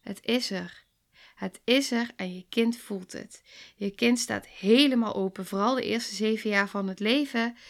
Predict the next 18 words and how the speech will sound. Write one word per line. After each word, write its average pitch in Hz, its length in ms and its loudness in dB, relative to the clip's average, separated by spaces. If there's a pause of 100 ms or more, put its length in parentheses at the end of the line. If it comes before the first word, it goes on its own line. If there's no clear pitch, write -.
(240)
staat 202 300 -8
helemaal 220 680 2
open. 196 500 -6 (720)
Een 196 160 -8
kind 233 260 0
is 208 180 -6
zo 226 460 4
gevoelig 233 500 0
voor 208 160 -4
jouw 208 260 2
energie. 214 720 -2 (2250)
Daar 202 120 -6
stemt 240 300 2
hij 233 100 -8
zich 220 160 -2
volledig 233 720 2
op 208 220 -10
af. - 500 -8